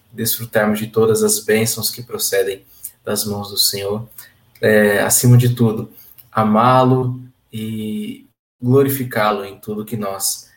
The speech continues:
fizermos. Que Deus abençoe a sua vida. Um bom dia aqui aos queridos que já deixaram seus comentários, como a Nice, a Laide, Gesonias,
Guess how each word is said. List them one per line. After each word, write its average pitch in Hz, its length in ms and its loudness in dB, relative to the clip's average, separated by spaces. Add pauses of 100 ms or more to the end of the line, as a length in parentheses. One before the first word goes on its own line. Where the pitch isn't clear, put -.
(160)
fizermos. 117 600 -4
Que - 120 -10
Deus 117 180 2
abençoe 107 380 0
a 151 60 4
sua 98 200 -2
vida. 131 560 0 (200)
Um 113 60 -8
bom 107 220 0
dia 107 220 -2
aqui 107 400 -6
aos 98 200 -6
queridos 101 420 -8
que - 120 -18
já 104 100 -6
deixaram 98 520 -4
seus - 220 -8
comentários, 113 760 0
como 95 200 -12
a 90 80 -12
Nice, 120 680 0 (340)
a 101 120 -6
Laide, 117 880 2
Gesonias, 110 1200 2